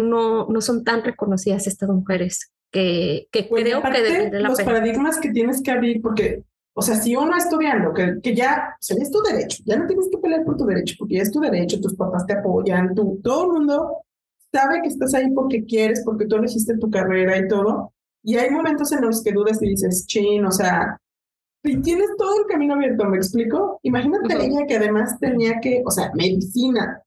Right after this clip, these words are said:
Speaker 2: que es una carrera, pues, de las más difíciles, la verdad.
Speaker 1: Difíciles, ajá.
Speaker 2: Y, y todavía tener que aventarse estas luchas, porque de verdad le hicieron cosas súper ojetes, o sea, de verdad, no les quiero platicar porque es como de las partes que te sorprende mucho el libro, pero se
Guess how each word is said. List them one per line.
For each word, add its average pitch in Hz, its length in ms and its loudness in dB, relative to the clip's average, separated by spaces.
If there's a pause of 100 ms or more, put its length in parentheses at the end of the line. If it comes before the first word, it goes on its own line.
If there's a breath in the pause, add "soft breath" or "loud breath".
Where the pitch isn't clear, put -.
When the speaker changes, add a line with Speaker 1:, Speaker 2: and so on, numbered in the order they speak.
Speaker 2:
que 208 80 -2
es 269 80 0
una 381 160 2
carrera, 202 480 0
pues, 202 120 0
de 180 100 2
las 147 120 -2
más 185 180 2
difíciles, 220 480 2
la 214 100 2
verdad. - 140 0
Speaker 1:
Difíciles, 196 480 0
ajá. 240 360 -2 (240)
Speaker 2:
Y, 208 800 2 (100)
y 220 140 2
todavía 311 320 0
tener 339 260 0
que 311 100 0
aventarse 302 440 0
estas 285 340 0
luchas, 247 280 0
porque 233 240 -2
de 226 80 2
verdad 233 140 2
le 339 80 0
hicieron 294 320 0
cosas 233 260 -2
súper 214 280 0
ojetes, 196 520 -2
o - 20 0
sea, 190 200 0
de 196 100 2
verdad, 202 560 0
no 226 280 2
les 370 140 0
quiero 254 240 0
platicar 214 440 0
porque 214 200 0
es 214 140 2
como 226 160 2
de 196 100 2
las 185 180 -2
partes 214 300 -2
que 226 80 0
te 208 100 -2
sorprende 196 400 0
mucho 196 260 0
el 220 60 2
libro, 196 400 0 (480)
pero 233 200 2
se 233 160 0